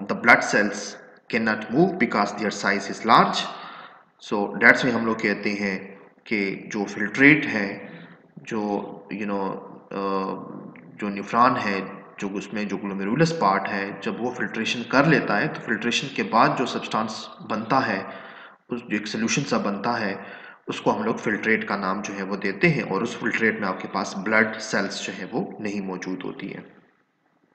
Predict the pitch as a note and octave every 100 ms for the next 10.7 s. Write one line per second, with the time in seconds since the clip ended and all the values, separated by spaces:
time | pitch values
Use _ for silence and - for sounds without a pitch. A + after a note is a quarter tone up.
0 | _ - - D3+ E3+ - - - C3 C3
1 | A2+ - A2 A2 A#2 B2+ B2+ - B2 G#2+
2 | - - A#2+ G2+ C#3 G3+ - G#2 F#2 E2+
3 | - - - - - - - - - -
4 | - B2+ E3+ - E3+ E3 F3+ E3 D#3 D3+
5 | D3+ - - - - - - - _ _
6 | _ _ _ - C#3+ - A#2 G2 - E3+
7 | A#3+ - - - - A#2 A#2 - G3+ F3+
8 | B2+ A#2 - E3 E3 E3 D3+ C#3+ - -
9 | - A#2 D3+ F3+ E3+ F#3 F3 E3+ - C3
10 | C3 - D3 C#3+ C#3+ C3+